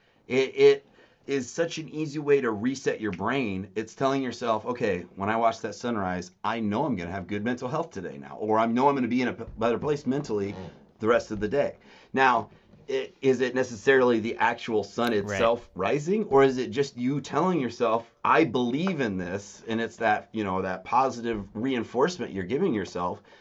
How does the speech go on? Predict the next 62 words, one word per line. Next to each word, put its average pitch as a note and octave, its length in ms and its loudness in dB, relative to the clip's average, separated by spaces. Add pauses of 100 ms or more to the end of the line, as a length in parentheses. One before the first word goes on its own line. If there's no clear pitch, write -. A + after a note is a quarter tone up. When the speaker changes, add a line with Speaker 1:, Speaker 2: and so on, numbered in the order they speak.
(400)
Speaker 1:
every C3+ 300 2
day B2 220 4
through D#3 280 -2
that F2+ 220 -2
routine, - 400 -14
you F#2 100 -10
know? F#2 280 -8 (320)
In D3 120 4
the D#3 140 8
end, F3+ 100 4
it C#3 40 0
doesn't G#2+ 260 -2
matter. A#2 400 4
It G#2+ 140 -2
Speaker 2:
Right. G#2+ 120 2
Speaker 1:
works. - 480 -2
Speaker 2:
Yeah, C#3+ 260 2
Speaker 1:
It, - 80 -2
Speaker 2:
I B2+ 60 2
mean, C#3 140 0
Speaker 1:
because G#2 140 0
it's, G#2 160 -4
it's G2+ 200 -6
a G#2 80 -6
healthy A2+ 440 -2
routine. G#2+ 260 -2
Speaker 2:
a - 20 -4
big D3+ 200 -2
part C#3 240 -2
of C3 80 -6
it A2 100 -4
is F#2+ 140 -8
those G2 180 -6
micro G2+ 400 -8
wins, E2+ 380 -12
right? F#2+ 260 -8
Like, G2 240 -8 (180)
when G#2 200 -8 (100)
you, A#2+ 140 -4
like A2 180 -4
you A#2 60 -6
mentioned, A2 320 -6
making G#2 220 -4
your F#2+ 80 0
Speaker 1:
Yes, F#2+ 100 -6
Speaker 2:
bed. F#2+ 140 -2
Speaker 1:
yeah. E2+ 60 -4
Speaker 2:
I E2 40 -4
forget A#2+ 220 -6
who A2+ 140 -6
it G2+ 120 -8
is F#2+ 200 -10
that F2+ 220 -8
really G2 300 -8
is, F2+ 100 -10
like, F#2 140 -12
a F2 80 -14
big F#2+ 160 -14
proponent F#2 440 -12
of F2+ 100 -14
that. F#2 280 -6 (800)
Um, F#2+ 500 -4